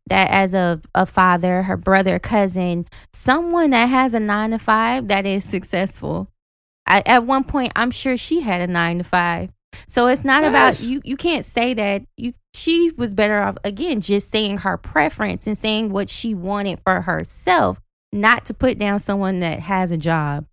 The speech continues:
Speaker 1: that is actually working.
Speaker 2: That's a fact. I know a lot of men who, and women who have worked hard, built something off of nine-to-fives. Like, and let's not act like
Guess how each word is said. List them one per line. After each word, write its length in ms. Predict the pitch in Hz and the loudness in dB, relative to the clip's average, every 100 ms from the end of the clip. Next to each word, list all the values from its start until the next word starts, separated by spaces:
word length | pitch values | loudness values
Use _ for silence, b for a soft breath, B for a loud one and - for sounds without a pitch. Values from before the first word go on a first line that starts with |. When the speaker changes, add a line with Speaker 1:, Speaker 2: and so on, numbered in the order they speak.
| _ _ _ | _ _ _
Speaker 1:
that 140 | 170 160 | -2 0
is 80 | 156 | -2
actually 320 | 147 - 85 | -4 -6 -6
working. 440 | 80 - - - | -6 -8 -14 -18
Speaker 2:
That's 240 | - 226 214 | -10 -10 -8
a 60 | |
fact. 380 | 160 185 143 - - | -6 -6 -6 -10 -6
I 100 | 190 | -4
know 260 | 202 202 | 0 0
a 20 | 165 | 0
lot 300 | 160 185 190 | 0 0 0
of 260 | 175 151 | -2 -8
men 320 | 165 180 170 143 | -8 -6 -6 -6
who, 240 | 156 151 143 | -6 -8 -8
and 200 | 147 143 | -8 -4
women 400 | 160 143 117 95 | -4 -4 -6 -6
who 160 | 151 147 | -6 -4
have 260 | 147 131 | -4 -4
worked 460 | 127 165 165 - _ _ _ _ _ _ | -4 -2 -2 -6 _ _ _ _ _ _
hard, 800 | - 165 170 170 151 117 85 101 | -18 -6 -2 0 0 -2 -8 -2
built 280 | 180 196 - | 0 0 -4
something 560 | 175 156 - 123 82 _ _ _ _ - | -4 -4 -4 -8 -10 _ _ _ _ -4
off 240 | 165 170 175 | 0 0 0
of 120 | 139 | -2
nine-to-fives. 1040 | 143 160 160 156 - 165 156 113 87 - _ - | -2 0 -2 -4 -4 -2 -2 -4 -10 -20 _ -8
Like, 200 | 151 165 | -6 -4
and 100 | 180 | -2
let's 240 | 196 185 | -2 0
not 180 | 208 190 | 0 0
act 200 | 196 185 | 0 -2
like 260 | 180 170 | -2 -4